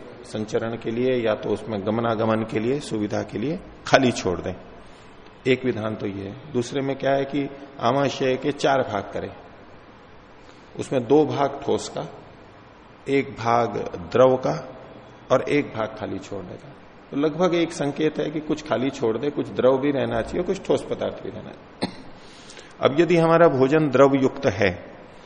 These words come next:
मान लो दाल है, पतली दाल है, और कोई तरल पेय पदार्थ साथ में है, छाछ है, तो ये तरल के रूप में आ ही जाते हैं, अलग से पानी पीने की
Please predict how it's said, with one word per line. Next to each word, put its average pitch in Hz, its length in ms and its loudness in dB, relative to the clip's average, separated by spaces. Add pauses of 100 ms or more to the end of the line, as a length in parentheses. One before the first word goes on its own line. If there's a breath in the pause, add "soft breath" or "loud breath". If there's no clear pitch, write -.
(240 loud breath)
मान 113 120 -2
लो 113 120 4
दाल 110 500 4
है, 98 300 -2
पतली - 440 -4
दाल 95 280 0
है, 95 400 -10 (1000)
और 110 160 2
कोई 110 160 -2
तरल 113 340 0
पेय 113 400 -2
पदार्थ 104 400 -2
साथ - 380 -8
में 95 100 -6
है, 92 380 -8 (220)
छाछ 104 400 -6
है, 92 380 -12 (480 loud breath)
तो 139 60 -4
ये 147 140 2
तरल 156 340 2
के 151 160 -2
रूप 143 180 0
में 147 120 -4
आ 117 120 -2
ही 110 120 2
जाते 101 260 -4
हैं, 127 80 2
अलग 139 140 2
से - 160 0
पानी 135 260 -4
पीने 135 300 -4
की 139 380 -2